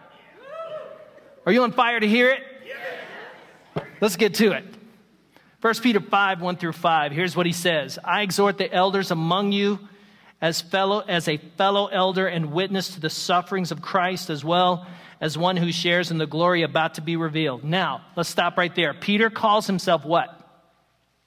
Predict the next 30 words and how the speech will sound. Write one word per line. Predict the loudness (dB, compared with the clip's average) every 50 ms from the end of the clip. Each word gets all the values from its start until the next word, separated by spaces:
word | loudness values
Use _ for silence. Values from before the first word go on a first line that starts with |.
| _ _ _ _ _ _ _ _ -20 -20 -20 _ -20 -20 _ _ _
A | -20 _ _
fellow | 2 2 2 2 2 0
elder. | 2 0 0 0 -2 -6 -10 -12 -16 -20 -20 _ _ _ _ _ _ _ _ _ _ _ _ _ _ _ _ _ _ _ _ _ _
Th-, | 0 0 0 0
this | -2 -2 -2 -2
is | 0
what | 0 2 2
he | 2
says, | 2 2 0 0 0
essentially | -4 -2 -2 -2 -2 0 0 2 2
in | 2 0
the | -2
text. | 0 0 0 0 -2 -4 -10 -16 -16 -18 -20 -20 -20 -20 _ -2
"I'm | 0 2 4 2
like | 2 2 0 -4
you. | -6 -8 -8 -10 -16 _ -20 -20 -20 -20 _ _ _ _ _ _ _ _ _ _ _ _ _ _ _ _ _ _ _ _ _ _ 2
I | 2 2 2
lo-, | 2 2 2 2 2 2 2 0
I | 0 2
have | 2 0 0 0
a | 0 -2
burning | -2 0 0 2 2 4 2 2 2 0 0
passion | -2 -2 -2 0 0 0 -2 -2 -2 -2 -2 -2
and | -2 -2 -2 -2
a | -2
heart | -4 -6 -2 2 2 2 2 0 -4 -8 -14 -14 -16 _ _ _ _ _ _ _ _ _ _ _ _ _ _ _ _ -8
to | -4 -2
lead | -2 0 0 0 0 0 -4 -6 -8
Christ's | -10 -4 0 0 0 0 0 -4 -8
body. | -10 -6 -4 -4 -2 -2 -4 -8 -12 -16